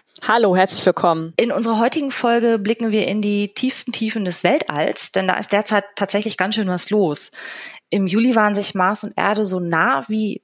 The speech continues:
Speaker 2: nicht oft und Grund für gleich mehrere Missionen zum roten Planeten, um beispielsweise mögliches Leben auf dem Mars zu erforschen. Neben vielen staatlich finanzierten nasa und esa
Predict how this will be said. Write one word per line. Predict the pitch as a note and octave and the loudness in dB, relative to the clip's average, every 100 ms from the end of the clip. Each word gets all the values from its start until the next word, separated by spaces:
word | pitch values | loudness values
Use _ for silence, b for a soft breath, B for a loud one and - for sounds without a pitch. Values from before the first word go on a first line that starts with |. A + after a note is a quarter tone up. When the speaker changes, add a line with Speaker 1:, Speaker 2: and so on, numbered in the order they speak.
| - | -8
Speaker 2:
nicht | F#3 - | -6 0
oft | - - - - | -2 -2 -10 -6
und | G3 G3+ - | -6 -6 -2
Grund | - A#3+ | 2 2
für | - A#3+ | 2 0
gleich | G3+ G3 | 2 0
mehrere | G#3 A3+ A#3 A3+ | 0 0 0 0
Missionen | G#3+ - - G#3+ G#3+ | 0 -2 0 0 -2
zum | - F#3+ | -4 -2
roten | F#3+ G#3 | -2 -2
Planeten, | G3+ F#3 F#3 A3+ - A#3 | -4 -2 0 0 0 -4
um | - F#3 G#3+ | -2 -2 0
beispielsweise | F3+ G3+ G#3+ - F#3+ F#3+ | 0 -2 -6 0 0 2
mögliches | F#3+ F#3+ G3 F#3 - | 0 -2 -4 -6 -2
Leben | F#3+ A#3 | 0 0
auf | B2+ C3+ | 0 -2
dem | D#3 D3 | -6 -4
Mars | C#3 - | -4 -4
zu | - F#2 | -6 -6
erforschen. | B2+ - C3 C3 B2+ B2 - B B B B B B B B B B - | -6 -4 -2 -2 -4 -8 -16 B B B B B B B B B B -2
Neben | G#3 G#3+ | 2 2
vielen | - A#3+ A3+ | 2 2 2
staatlich | - G3+ G#3+ C4 C4+ | 2 2 2 0 -4
finanzierten | C4+ B3 A#3+ - A#3 A3+ A3+ A3+ A3 G3 | -2 -2 -2 -2 -2 -2 -4 -4 -4 0
nasa | F#3+ G#3+ A3+ | 2 2 2
und | F3+ E3 | 0 -2
esa | - A#3 A#3 A#3 A#3 A#3+ | 0 0 2 2 2 -2